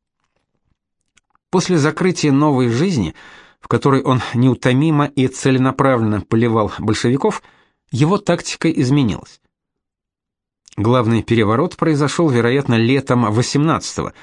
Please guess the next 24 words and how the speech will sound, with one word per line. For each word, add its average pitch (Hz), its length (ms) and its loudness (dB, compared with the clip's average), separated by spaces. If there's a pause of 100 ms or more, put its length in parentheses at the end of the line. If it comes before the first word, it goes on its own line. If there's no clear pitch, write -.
(300)
когда 104 320 0
Горький 139 480 -2
понял, 131 480 0
что - 220 -2
от 107 100 -4
конфронтации 127 1000 0
проку 160 420 0
нет, 156 240 0 (480)
а 104 120 -2
в - 40 -10
качестве 123 380 0
своеобразного 117 640 2
посредника 117 720 0
между 156 340 0
культурой 156 640 2
и 151 160 0
властью 117 640 0 (260)
он 131 220 2
может 120 440 0
многих 110 540 0
выручить. 156 580 -2 (1120)
С - 140 -10
этого 92 300 0
момента 123 600 0